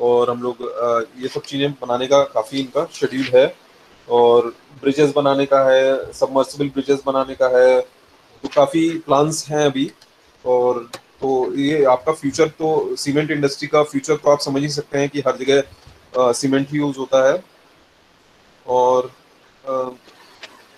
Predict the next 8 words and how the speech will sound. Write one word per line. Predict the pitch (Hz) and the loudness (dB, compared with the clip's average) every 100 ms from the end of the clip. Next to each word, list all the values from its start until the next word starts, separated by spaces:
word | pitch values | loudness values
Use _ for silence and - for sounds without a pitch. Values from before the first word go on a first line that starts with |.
| _ _ _ 160 | _ _ _ 2
producers | 160 170 214 214 214 | 4 4 6 4 6
and | 180 185 180 | 4 4 2
capacities | 165 165 - 175 170 196 | 2 0 0 -8 -6 0
of | 185 170 170 - 151 | 2 2 0 -10 -4
Indian | 156 175 180 | 0 0 0
cement | 160 156 160 | -2 -2 -2
plants, | 156 139 160 190 - - _ _ _ _ _ _ _ _ - | 0 0 0 -4 -14 -20 _ _ _ _ _ _ _ _ -2
तो | 147 151 151 147 | 2 2 2 -2